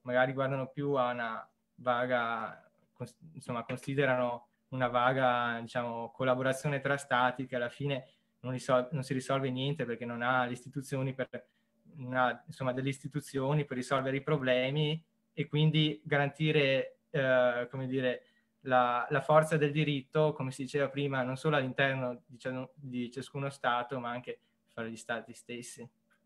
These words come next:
Eh, sì, il mio non era, la mia non era una domanda, in realtà era più forse un completamento di quello che diceva, eh, Saputo prima. Comunque se lui vuole commentare riguardo a questo,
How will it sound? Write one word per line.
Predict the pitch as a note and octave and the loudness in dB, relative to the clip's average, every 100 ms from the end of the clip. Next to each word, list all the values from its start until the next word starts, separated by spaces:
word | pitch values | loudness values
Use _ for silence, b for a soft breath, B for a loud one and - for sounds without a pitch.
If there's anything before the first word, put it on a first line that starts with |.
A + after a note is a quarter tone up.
| _ _ _ _ _ _ _ _ _ _ _ _ _ _ _ _ _ _ _ _ _ _ _ _ | _ _ _ _ _ _ _ _ _ _ _ _ _ _ _ _ _ _ _ _ _ _ _ _
Eh, | C#3+ B2+ A#2 - - _ _ | -2 -2 -2 -10 -20 _ _
sì, | E3 D#3+ | 0 2
il | D3 | 4
mio | D#3+ | 6
non | D#3+ | 6
era, | D3 D3+ D3+ | 6 4 2
la | D3 | 0
mia | D3+ | -2
non | C#3+ | 0
era | C#3+ D3 | 0 0
una | |
domanda, | C3+ C#3 C#3 C#3+ | 0 0 0 0
in | |
realtà | C#3 C3 C#3 | -2 0 2
era | B2+ | 2
più | B2+ - C#3+ | 0 -6 -6
forse | C#3+ C3+ | -6 -6
un | C3 | -4
completamento | C#3 C3+ C#3+ C#3 C#3 C#3 | -4 -2 -2 0 -2 -4
di | C3+ | -6
quello | C3 B2+ b b b _ | -4 -4 b b b _
che | C3 | -4
diceva, | C3 C3+ C3 B2 A#2+ A#2+ A2+ A#2+ D3 - _ _ _ _ E3 | -4 -2 0 2 0 -2 -6 -10 -14 -20 _ _ _ _ -14
eh, | - - | -12 -10
Saputo | - A#2+ - B2 B2 A#2 | -8 -8 -10 -12 -10 -10
prima. | A#2 A#2+ B2+ A#2+ - _ _ _ _ _ _ _ _ _ _ _ _ | -10 -6 -6 -6 -12 _ _ _ _ _ _ _ _ _ _ _ _
Comunque | D#3+ D3+ D#3 | -2 0 2
se | C3+ C3+ | 0 -2
lui | C#3 | 0
vuole | C#3 C3 | 0 0
commentare | C3 C3 B2+ B2+ B2 C#3+ D#3 B2+ | 0 -2 -2 0 2 2 2 0
riguardo | A#2+ A#2+ B2 | -4 -4 -2
a | A#2+ | -4
questo, | - A#2 C3 - C3 - | -4 -6 -6 -6 -8 -8